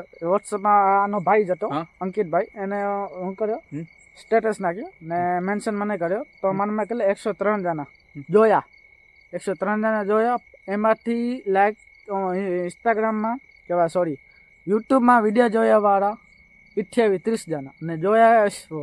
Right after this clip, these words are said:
Speaker 1: WhatsApp સ્ટેટસમાં કેટલા છે? એકસો ચાર.
Speaker 2: જોયા વાળા આપે કોઈ દી નહીં હોય, ઈ એને ખબર છે કે આ આગળ વધે ના તો આ આગળ વધવા નહીં દેવો.
Speaker 1: હા.
Speaker 2: ઈ પાછળ આપણે ખેંચે.
Speaker 1: પાછળ આપણે ખેંચે. પણ
Speaker 2: બાકી
Speaker 1: અમે,
Speaker 2: તમારા ઉપર છે.
Speaker 1: અમે છે એવા ને કરીને બતાવશું.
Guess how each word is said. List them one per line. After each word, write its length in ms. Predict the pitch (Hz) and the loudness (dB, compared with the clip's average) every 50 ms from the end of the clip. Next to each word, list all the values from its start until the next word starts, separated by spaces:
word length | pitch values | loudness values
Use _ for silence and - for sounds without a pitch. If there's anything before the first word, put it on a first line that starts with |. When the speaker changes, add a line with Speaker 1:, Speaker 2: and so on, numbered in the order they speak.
| 147 147 139 | -6 -6 -4
Speaker 1:
WhatsApp 320 | 151 190 190 - - 233 190 | -4 -4 -4 -2 -4 -4 -4
સ્ટેટસમાં 520 | - 180 - 233 220 208 226 220 220 233 | -6 -8 -6 -6 -4 -4 -4 -2 -2 -2
કેટલા 180 | 240 247 254 262 | 0 0 -2 -2
છે? 80 | 277 - _ _ _ _ _ _ - | -4 -6 _ _ _ _ _ _ -6
એકસો 220 | 202 - - 202 | -6 -4 -4 -2
ચાર. 240 | 190 - 196 185 165 - - - _ _ _ _ _ _ _ _ _ _ _ - 127 | 0 2 2 2 2 -2 -10 -20 _ _ _ _ _ _ _ _ _ _ _ -14 -6
Speaker 2:
જોયા 300 | 120 160 208 226 240 240 | -2 0 0 2 4 4
વાળા 180 | 254 254 262 262 | 4 4 4 4
આપે 340 | 226 226 240 - 254 247 226 | 4 4 4 4 4 4 4
કોઈ 200 | - 240 254 240 | 4 4 4 4
દી 100 | 247 226 | 4 4
નહીં 140 | 254 262 | 4 4
હોય, 100 | 247 220 | 4 6
ઈ 140 | 202 214 226 | 4 4 4
એને 300 | 202 190 190 208 220 202 | 2 0 0 2 2 2
ખબર 220 | 185 214 214 269 262 | 4 4 6 8 8
છે 240 | 240 233 226 233 | 8 8 8 6
કે 100 | 214 - | 6 4
આ 120 | 196 190 170 | 4 4 6
આગળ 260 | 175 175 196 202 190 | 6 6 6 6 6
વધે 220 | 202 220 185 220 | 6 8 10 8
ના 180 | 208 202 190 175 | 8 8 4 0
તો 120 | 170 180 | 2 4
આ 380 | 185 190 185 196 196 202 196 196 | 4 6 8 8 8 6 6 4
આગળ 140 | 202 190 202 | 4 6 4
વધવા 180 | 208 180 208 | 6 6 6
નહીં 120 | 202 202 170 | 4 4 4
દેવો. 160 | 147 143 123 | 4 2 4
Speaker 1:
હા. 300 | 165 180 180 175 160 143 143 | 4 2 2 2 2 0 0
Speaker 2:
ઈ 40 | 185 | 2
પાછળ 360 | - 196 220 214 254 220 220 | 6 6 6 8 8 8 8
આપણે 140 | 214 185 151 | 6 4 0
ખેંચે. 300 | - 180 175 156 135 113 | -2 -2 0 0 -2 -2
Speaker 1:
પાછળ 400 | 139 151 180 208 220 - - 214 | -2 0 2 2 4 4 2 2
આપણે 240 | 202 190 185 175 | 2 0 -2 -4
ખેંચે. 240 | 160 190 220 190 196 | -2 -2 -2 0 -2
પણ 220 | 170 - 180 190 160 | -4 -2 -2 0 2
Speaker 2:
બાકી 180 | - 220 220 | 2 4 4
Speaker 1:
અમે, 120 | 220 226 240 | 6 8 8
Speaker 2:
તમારા 160 | 262 262 262 | 10 10 8
ઉપર 180 | 220 220 190 | 8 4 4
છે. 200 | 190 196 175 147 - _ - - | 4 4 2 2 -2 _ 0 4
Speaker 1:
અમે 300 | 226 233 247 262 247 240 | 6 8 8 8 8 8
છે 360 | - - 269 254 262 269 277 | 6 6 8 8 10 10 10
એવા 180 | 269 285 285 | 10 8 6
ને 100 | 277 320 330 - _ _ _ _ _ _ _ - | 4 2 -2 -8 _ _ _ _ _ _ _ -4
કરીને 280 | 196 202 220 220 202 | -2 0 0 0 0
બતાવશું. 480 | 175 160 - 175 156 143 131 - 135 | -2 -4 -2 -2 -4 -4 -6 -10 -16